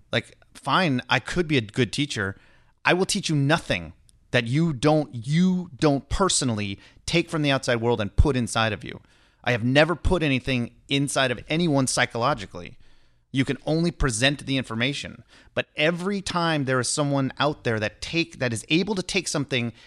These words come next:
and input it, that is their work. Has nothing to do with me. We all struggle and we all face these things. And if you have the capacity to take information from outside of you and put it inside of you, that is your accomplishment. So fuck your teachers. Da-,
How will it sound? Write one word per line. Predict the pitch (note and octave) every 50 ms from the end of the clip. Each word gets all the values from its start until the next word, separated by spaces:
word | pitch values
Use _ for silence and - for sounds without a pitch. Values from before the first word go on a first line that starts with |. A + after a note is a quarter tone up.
| _ _ -
and | - C3 B2 A2+ G2 - _ _ - _
input | - D#3+ E3+ F#3 G3+ - - - C#3+ A#2 G2+
it, | F#2+ - - - - - - - _ _ _ - G2
that | G#2 C#3+ C#3+ D#3+ E3
is | D#3 A#2+ G#2
their | G#2+ C3 D3+ D#3+ C#3
work. | A2 G#2 G2+ - - - - - - - -
Has | - A#2 G2+ G#2
nothing | A#2+ C#3 D3 E3+ F3 - G3 F#3+ F3
to | D3+
do | C3 D3 E3+ G3
with | F#3+ B2 - -
me. | F2 F#2 D#2+ - - _ - - - _ _ -
We | B2 C#3 D3+
all | - D3 D3 D3+ D#3 E3
struggle | - - - - D3+ D#3 F3 D#3+ B2 A#2 G#2+ G#2+ -
and | - A#2
we | A#2 B2
all | A#2 A#2 C3 D3
face | C#3+ - - D#3 E3+ E3 -
these | - A2+ F#2 -
things. | - G#2+ G#2 F#2+ -
And | - B2+ B2
if | B2 A#2 - - - - - - -
you | A#2 A#2+ C#3+ F#3+ G#3+
have | G#3 G3 F#3 D#3+
the | E3+
capacity | - - C3 - C3 C3+ C#3+ D#3+ D#3 - D#3 C3+ B2+
to | A2 G#2+
take | - - - D#3 D#3+ D3+ -
information | - C3 - C#3+ C3 C3+ C3+ - B2
from | - - A#2+
outside | A2 A#2 - - C3 B2
of | B2
you | A#2+
and | A2+ -
put | - - D#3 C#3+
it | B2+
inside | C3 C3+ - - C#3+ C3+ C#3+
of | C#3+
you, | D3+ D#3+ D3+ - - - - - -
that | G#2+ C3+ E3 F#3
is | F#3 B2+ G#2+
your | A2 A#2+ C#3+ D#3+ E3 D#3+
accomplishment. | C3+ - - C3+ D3+ D#3 - G#2+ - - A2 F#2+ F#2 - - _ _ _ _ _ _ _ _ _ -
So | - G2 F2+
fuck | - - - F#3+ G3 - -
your | F#3
teachers. | - - F#3+ D#3 - - D3 C#3+ B2+
Da-, | - - - C3 C3+